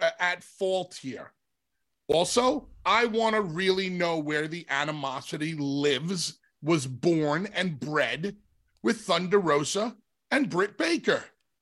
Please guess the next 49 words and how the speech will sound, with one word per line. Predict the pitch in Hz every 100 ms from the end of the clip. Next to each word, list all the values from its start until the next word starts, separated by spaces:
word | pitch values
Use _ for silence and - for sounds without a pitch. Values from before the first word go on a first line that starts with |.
| _ _ -
Because | 240 226 165 -
on | 196 233 233 233
Access, | 208 311 - - 151 135 -
they | 175
decided | 180 160 - 175 165 147
to | 165
pull | 131 175 156
that | 143 131
back. | 117 87 - - _ _ _ _ _ _
So | - 220 202 - _ _ -
I, | 165
I | 254
don't | 269 277
wanna | 214
take | - 185 156
more | 180 185
of | 160
Tommy's, | 123 175 160 139 120 - -
uh, | 139 127
time | - 220 165 135
'cause, | 143 139
uh, |
w-, | 139 131 131 139 143
he | 143 135
was | 160 190 175
in | 170
the | 147
middle | 143
of | 131
a | 120
sentence, | 208 233 139 123 - - - _ 135
but | 170 151
that's | - 202 -
why | 180 160
I |
was | 147 139
shaking | 156 135 139
my | 131
head, | 123 131 -
Tommy. | 120 127
I | 143 165
believe | 160 190 175 170 165 135 - - - -
that | 147 151
the |
wrestling | 143 170 175 175 143
business | 147 135 147 139
has | - 143 131
been | 117 139 131
built | 165 170 170